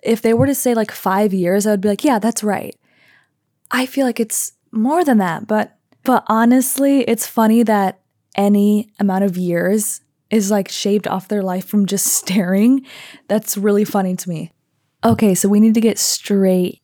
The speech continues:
to the Monday mail mail. All right, first Monday mail mail is from Sophia,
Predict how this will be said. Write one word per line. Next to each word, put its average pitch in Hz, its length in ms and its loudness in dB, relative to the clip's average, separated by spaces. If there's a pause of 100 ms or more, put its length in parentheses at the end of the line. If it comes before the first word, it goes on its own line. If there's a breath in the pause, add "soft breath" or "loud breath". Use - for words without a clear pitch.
to 185 540 -4 (120)
the 196 180 -4
Monday 190 760 0
mail 220 420 0
mail. 208 600 2 (400)
All 254 160 4
right, 240 260 0
first 233 640 -2
Monday 240 380 4
mail 214 300 4
mail 285 420 2 (100)
is 220 200 -2
from 220 240 4
Sophia, 208 960 0